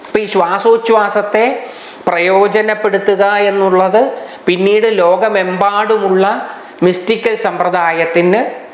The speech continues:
ൻ്റെ ഭാഗമായി തീർന്നു. പൈത്താഗറസ്, ഗ്രീക്ക് ഫിലോസഫർ, അദ്ദേഹം ഇത് അഭ്യസിക്കുകയും സമാധിയുടെ വിവിധ തലങ്ങളിലേക്ക് അദ്ദേഹം, ആ,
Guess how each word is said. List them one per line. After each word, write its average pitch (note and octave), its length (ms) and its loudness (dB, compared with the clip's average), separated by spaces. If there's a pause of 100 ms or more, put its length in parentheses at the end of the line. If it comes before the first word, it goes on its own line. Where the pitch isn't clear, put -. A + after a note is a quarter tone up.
(180)
ൻ്റെ G3+ 140 2
ഭാഗമായി F3 680 0
തീർന്നു. C3 380 -6 (300)
പൈത്താഗറസ്, G3 1000 -2
ഗ്രീക്ക് F#3 300 0
ഫിലോസഫർ, D#3 560 -4 (720)
അദ്ദേഹം F#3+ 420 0
ഇത് G3 100 2
അഭ്യസിക്കുകയും F3+ 1080 -2 (440)
സമാധിയുടെ F#3+ 920 0
വിവിധ F3+ 380 2
തലങ്ങളിലേക്ക് F#3+ 1160 0 (400)
അദ്ദേഹം, F3 500 -2 (300)
ആ, D3+ 80 0